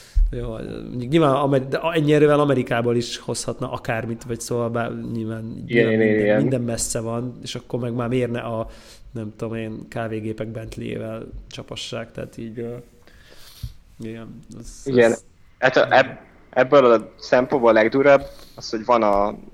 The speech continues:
Speaker 2: van Bangkokban a Dark nevű ilyen specialty lánc, ők egy kicsit
Speaker 1: Dark,
Speaker 2: azért inkább
Speaker 1: ez a
Speaker 2: a
Speaker 1: nevük?
Speaker 2: sötétebb. Igen. És ők, ők amúgy nagyon viccesen tényleg a sötétebb oldalon is pörkölnek, szóval azért ez elég ilyen kicsit ilyen klasszikabb világ.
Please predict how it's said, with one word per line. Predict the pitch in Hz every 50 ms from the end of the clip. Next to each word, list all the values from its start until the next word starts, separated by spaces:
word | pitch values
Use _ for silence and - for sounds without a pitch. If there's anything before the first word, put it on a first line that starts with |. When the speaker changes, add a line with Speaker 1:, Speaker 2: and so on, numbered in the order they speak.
| - - -
Speaker 2:
van | 120 110 107 107
Bangkokban | 113 110 110 110 - 113 110 104 107 104
a | 101 101
Dark | 104 - 110 104 104 - - -
nevű | 107 104 107 104 101 104 104 107 110 117 - -
ilyen | - - 107 104 101
specialty | - - - 110 110 - - 110 107 101 - 113 104
lánc, | 95 90 92 98 120 139 - -
ők | - -
egy | 110
kicsit | - - 117 - 139
Speaker 1:
Dark, | - - 131
Speaker 2:
azért | 127 127 104 98
inkább | 104 101 101 - -
Speaker 1:
ez | 139 139
a | 143
Speaker 2:
a | 127
Speaker 1:
nevük? | 131 131 143 143
Speaker 2:
sötétebb. | 123 - - 104 92 - - _ _ _ _ _ _ _ - - - - - - - - -
Igen. | - 120 113 113 110 107 113 127 - - - - - - -
És | 127 - -
ők, | 135 131 131 - 131 -
ők | 123 131 -
amúgy | 139 139 139 139
nagyon | 131 131 120 110
viccesen | 110 113 - 120 - - 120 113
tényleg | 123 113 113 104
a | 107 101
sötétebb | - 120 110 113 107 - 110 104 107
oldalon | 110 107 104 104 104 101 101 104 104
is | 107 - - - - - - - _ -
pörkölnek, | 120 113 113 - - 123 117 110 117 127 127
szóval | - - 120 107 98
azért | 101 101 113 107 107 104 -
ez | 104 104 -
elég | 120 110 107 107 104 101 -
ilyen | 113 101 104
kicsit | - 107 - - -
ilyen | - 95 104
klasszikabb | - 107 104 - - - - - 101 95
világ. | - 113 117 120 131 147 160 160